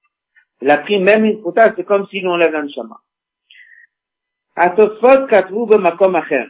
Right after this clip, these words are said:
Il y a un Tosfot. Une ligne. Mishum des fois Pamim Rav Kaved. Il y a une grande famine. Velo Memikno. Ça veut dire, c'est pas qu'il y a la nourriture dans les champs et sur les arbres.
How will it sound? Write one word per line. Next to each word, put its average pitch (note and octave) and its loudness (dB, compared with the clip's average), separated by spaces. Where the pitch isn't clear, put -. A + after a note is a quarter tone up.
Il D3+ -8
y - -2
a E3 0
un E3 -6
Tosfot. - -10
Une A3+ 0
ligne. D3+ 0
Mishum G#3+ 0
des G3+ 2
fois G3 4
Pamim F#3 -2
Rav E3+ 0
Kaved. D#3+ 0
Il C3 -8
y - -4
a D3+ -4
une C#3+ -6
grande F3+ -10
famine. C#3 -8
Velo G3+ 2
Memikno. G#3+ -6
Ça C#3 -4
veut B2 -6
dire, A#2 -8
c'est C#3+ -8
pas G3+ 2
qu'il D3+ -6
y - 0
a D3 0
la D3 2
nourriture D3 -4
dans C#3 -4
les C#3 -2
champs D3 -6
et B2 -8
sur D3 -2
les D3+ 2
arbres. D3 -2